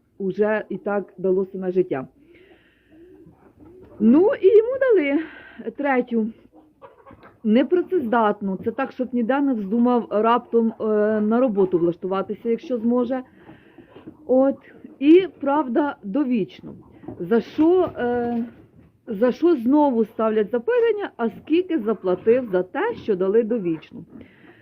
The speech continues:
Е, ні скільки не заплатив, <laughs> тому що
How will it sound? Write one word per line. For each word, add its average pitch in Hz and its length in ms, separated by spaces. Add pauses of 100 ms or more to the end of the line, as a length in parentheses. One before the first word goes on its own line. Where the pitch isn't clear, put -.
(720)
Е, 185 240
ні 233 220
скільки 247 400
не 233 120
заплатив, 214 640 (260)
<laughs> - 340
тому 233 300
що 359 340